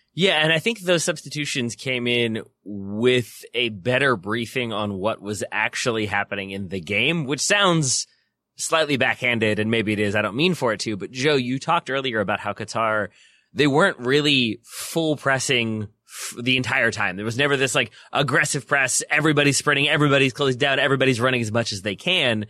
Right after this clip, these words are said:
They did that at times, but other times they backed off and made sure they got their shape, and then they would press or then they would sit off. And it was,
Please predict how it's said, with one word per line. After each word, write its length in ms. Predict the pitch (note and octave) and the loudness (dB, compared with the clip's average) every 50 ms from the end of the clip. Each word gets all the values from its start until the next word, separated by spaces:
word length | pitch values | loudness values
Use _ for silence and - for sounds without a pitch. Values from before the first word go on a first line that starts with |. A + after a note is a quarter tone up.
| - - - - - - - - _ _ - | -12 -20 -20 -20 -20 -20 -20 -20 _ _ -10
They 220 | F#2 A2+ D3+ D#3 D3 | -2 2 2 2 4
did 200 | F3+ G3 F3+ F#3 | 4 2 4 4
that 140 | F#3 E3 | 2 2
at 200 | C#3 G#2+ - _ | 2 0 -2 _
times, 760 | - - - - A3 A#3 G3 B2+ G#2 G2 G2+ A#2 C3+ D3 - | -12 -10 -4 -2 0 0 0 0 0 -2 -4 -4 -6 -8 -6
but 160 | - D3 D3 - | -4 -4 -2 0
other 220 | - E3 E3 F3 | 2 2 2 2
times 280 | D#3+ E3 D3+ D3 D3 C3 | 0 0 -2 -2 0 0
they 120 | C#3 B2+ | 0 0
backed 320 | A2 A2 G#2+ A#2 - - A#2 | 2 2 0 0 0 0 0
off 180 | A2+ B2 A#2 | 2 2 0
and 80 | A2 F#2 | -2 -4
made 160 | G2+ G#2 G2 | -4 -2 -2
sure 120 | - A2 | 0 -2
they 100 | G2 G2 | -2 0
got 160 | F#2+ G2+ G2 - | 0 -2 -2 -2
their 100 | G2+ F#2 | -2 -2
shape, 340 | - - A#2 A2 B2 - - | 0 0 0 0 0 -2 -2
and 160 | - A2 A2 | -4 -4 -2
then 220 | G2 G#2+ A2 A2+ A2+ | 0 0 0 2 2
they 120 | A2 G#2+ | 2 2
would 180 | G#2+ G#2+ F#2+ - | 2 0 -2 0
press 280 | - C#3 D#3 F3 - | 0 0 0 2 0
or 80 | E3+ C3+ | 0 2
then 180 | A2+ A#2 A#2+ B2+ | 2 2 2 2
they 80 | C3+ | 2
would 140 | B2 B2 A#2+ | 0 0 -2
sit 160 | - D3 C#3+ | -2 -2 0
off. 260 | D#3+ E3+ C3 G2 - | 2 2 2 0 0
And 140 | G2 A2+ A#2+ | -2 -4 -4
it 60 | A#2 | -4
was, 240 | A2 A#2+ A2 G2+ G#2 | -4 -8 -10 -10 -12